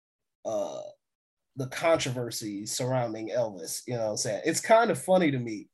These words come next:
and I think this is a very, uh, hilarious juxtaposition that they do in the film. Like, when Elvis was, you know, wiggling and doing all those dance moves and the way it drove women crazy in the fifties and all of that,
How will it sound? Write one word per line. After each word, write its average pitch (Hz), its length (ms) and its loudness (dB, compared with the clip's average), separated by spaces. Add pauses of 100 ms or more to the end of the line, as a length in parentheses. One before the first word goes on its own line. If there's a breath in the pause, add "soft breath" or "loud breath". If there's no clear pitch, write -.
and 135 160 2
I 143 120 4
think 160 240 -2
this 160 160 0
is 139 120 0
a 131 80 2
very, 139 420 0
uh, 117 460 4 (680)
hilarious 139 560 4
juxtaposition 139 720 0
that 113 160 -2
they 117 100 -4
do 131 220 0
in 117 80 0
the 107 80 -6
film. 135 460 -2 (500)
Like, 120 440 0 (400)
when 135 360 0 (160)
Elvis 175 380 4
was, 151 320 2
you 151 100 4
know, 131 140 0
wiggling 147 580 2
and 127 320 -2
doing 160 220 4
all 151 160 8
those 135 280 0
dance 165 320 2
moves 139 260 -2
and 127 100 -2
the 127 60 0
way 156 220 4
it 135 100 2
drove 151 300 2
women 143 300 -2
crazy 156 500 0
in 123 80 0
the 120 100 -4
fifties 156 540 -4
and 117 120 -6
all 123 200 0
of 120 80 0
that, 131 240 4